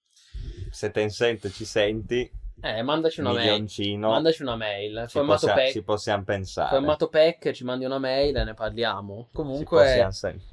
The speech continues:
Speaker 1: possiamo pensare.
Speaker 2: eh, comunque sì, dicevo, The Witcher tre ricevette un ca-, un sacco di D L C gratuiti e poi le espansioni a pagamento, vabbè, quelle ci stavano, de-,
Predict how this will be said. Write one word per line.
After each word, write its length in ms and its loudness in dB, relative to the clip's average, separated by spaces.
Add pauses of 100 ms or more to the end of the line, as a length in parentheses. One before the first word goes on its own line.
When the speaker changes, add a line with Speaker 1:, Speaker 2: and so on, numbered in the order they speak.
(100)
Speaker 1:
possiamo 380 -6
pensare. 800 -16
Speaker 2:
eh, 40 -18
comunque 380 -2
sì, 180 -8
dicevo, 320 -8
The 80 -2
Witcher 360 -2
tre 340 4
ricevette 1000 0
un 160 -8
ca-, 280 -4
un 180 -6
sacco 340 -4
di 160 -2
D 60 -8
L 60 -8
C 160 -12
gratuiti 840 -8
e 120 -12
poi 680 -2
le 100 -4
espansioni 480 -8
a 60 -8
pagamento, 560 -8
vabbè, 240 -6
quelle 220 -12
ci 100 -16
stavano, 760 -8
de-, 200 -20